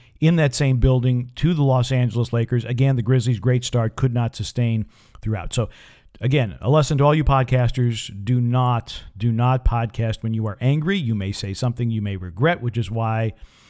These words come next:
I tried to get a good night's rest before I recorded this show, because if I had recorded it right after the Clipper game, I might have said some things I would have regretted, because it was very, very disappointing. And I know all of us walking out of the broadcast,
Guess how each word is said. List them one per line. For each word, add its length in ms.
I 60
tried 180
to 60
get 120
a 60
good 140
night's 220
rest 240
before 240
I 40
recorded 420
this 120
show, 200
because 300
if 100
I 80
had 140
recorded 400
it 80
right 200
after 220
the 80
Clipper 240
game, 240
I 60
might 180
have 80
said 180
some 140
things 240
I 60
would 160
have 80
regretted, 400
because 260
it 60
was 160
very, 340
very 380
disappointing. 680
And 80
I 80
know 240
all 240
of 80
us 140
walking 400
out 80
of 60
the 40
broadcast, 720